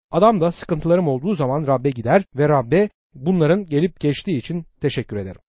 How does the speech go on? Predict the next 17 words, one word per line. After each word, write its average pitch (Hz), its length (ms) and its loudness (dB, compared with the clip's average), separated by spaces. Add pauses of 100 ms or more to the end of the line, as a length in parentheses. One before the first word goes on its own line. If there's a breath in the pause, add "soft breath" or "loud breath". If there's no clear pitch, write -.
Gelip 208 280 2
kalmadı." 208 400 6
derim. 120 200 0 (500)
Dostum, 139 440 -2
bunun 233 160 2
için 123 280 -2
siz 185 320 -6
de 143 140 0
Tanrı'ya 127 380 -2
şükredin. - 420 -10 (360)
Bunu 214 220 2
daha 214 220 4
iyi 180 180 2
nasıl 202 240 0
söyleyebilirim 139 720 0
bilmiyorum. 120 400 -2 (220)
Sıkıntı 220 640 -2